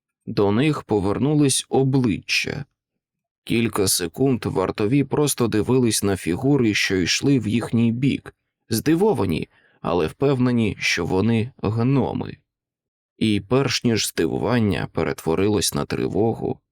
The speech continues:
Гарет, Джекс та Форакер атакували. Короткий меч і довгий ніж блиснули вночі.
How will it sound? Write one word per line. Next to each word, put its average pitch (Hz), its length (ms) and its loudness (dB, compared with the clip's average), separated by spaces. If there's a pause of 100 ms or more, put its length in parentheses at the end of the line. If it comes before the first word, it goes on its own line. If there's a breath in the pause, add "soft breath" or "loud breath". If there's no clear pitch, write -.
(380)
Гарет, 113 640 0
Джекс 117 500 0
та - 140 -2
Форакер 117 720 0
атакували. 107 1000 -4 (480)
Короткий 113 580 0
меч 131 380 0
і 78 80 0
довгий 104 420 0
ніж 110 280 2
блиснули 110 600 0
вночі. 107 680 -2